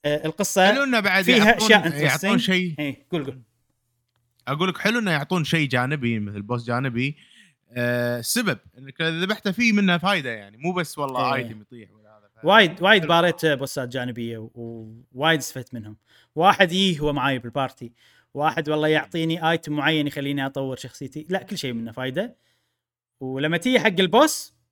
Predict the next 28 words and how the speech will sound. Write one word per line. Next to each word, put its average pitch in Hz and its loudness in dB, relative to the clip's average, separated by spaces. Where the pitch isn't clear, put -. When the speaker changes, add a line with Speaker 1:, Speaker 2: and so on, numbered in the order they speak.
Speaker 1:
وتكون 202 -4
أنت 190 -2
مستكشف 175 -4
صح - -4
وتخسر 190 -4
عنده، 202 2
تقول، 151 -4
"يلا، 131 0
وين 196 0
الأشياء 202 -2
اللي 147 -2
جمعتكم؟ 127 -8
أنا 147 -6
أذكركم 180 -4
واحد 220 -4
واحد. 98 -10
الحين 220 0
Speaker 2:
<laughs> 196 -2
Speaker 1:
نسوي 220 4
منكم 233 0
خلطة 226 -2
حلوة 240 0
عشان 190 -4
ندش 208 -10
ونمسخر 165 -10
البوس." 107 -16
Speaker 2:
مم. 101 -20
Speaker 1:
آه، 139 -4